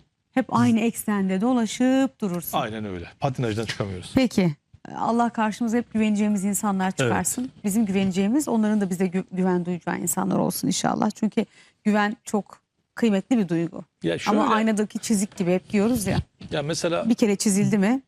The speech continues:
Speaker 1: nereden bakarsan bak hep çizik gösteriyor.
Speaker 2: Çok doğru söylüyorsun. Ee, güven sevmekten daha güçlüdür.
Speaker 1: Tabii.
Speaker 2: Sevilmekten daha güçlüdür.
Speaker 1: Tabii.
Speaker 2: Arzudan,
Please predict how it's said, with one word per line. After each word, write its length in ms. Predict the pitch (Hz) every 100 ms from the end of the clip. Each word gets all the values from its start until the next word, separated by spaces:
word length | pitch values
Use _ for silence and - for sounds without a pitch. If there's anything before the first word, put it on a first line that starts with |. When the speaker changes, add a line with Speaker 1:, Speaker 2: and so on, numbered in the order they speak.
| -
Speaker 1:
nereden 380 | 220 202 185 175
bakarsan 540 | 185 196 185 185 185
bak 100 | 214
hep 140 | - -
çizik 260 | 208 190
gösteriyor. 380 | - 170 - 185
Speaker 2:
Çok 100 | 156
doğru 180 | 156 185
söylüyorsun. 580 | - 139 120 117 214 226 -
Ee, 280 | 127 131 131 _ _ _ _ _ _ _ _ 123
güven 360 | 127 165 180 - _ _ _ _ _ _ -
sevmekten 600 | 147 139 147 139 135 127
daha 120 | 123
güçlüdür. 560 | 104 - 87 - - _ _
Speaker 1:
Tabii. 160 | - 190
Speaker 2:
Sevilmekten 500 | 170 135 127 143 131
daha 200 | 113 123
güçlüdür. 380 | 104 - 98 90
Speaker 1:
Tabii. 340 | 190 175 160 - - -
Speaker 2:
Arzudan, 600 | 131 131 123 139 143